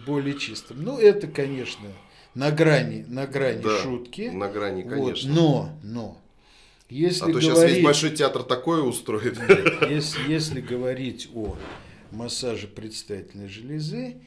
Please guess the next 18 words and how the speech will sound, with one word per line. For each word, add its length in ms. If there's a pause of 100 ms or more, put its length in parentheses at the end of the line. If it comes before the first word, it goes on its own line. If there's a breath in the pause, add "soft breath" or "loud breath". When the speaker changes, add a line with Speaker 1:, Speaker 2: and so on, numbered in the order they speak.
(500 loud breath)
Speaker 1:
не 160
нужно 400
перебарщивать. 1000
Ведь 260
почему, 720 (320 loud breath)
э, 640
например, 720
э, 560
есть 360
масса 340
противников? 640 (480 soft breath)
Speaker 2:
До 140
перфорации 640
ведь 160
дело 220
доходит, 400
Speaker 1:
Ну, 40
Speaker 2:
кишки. 380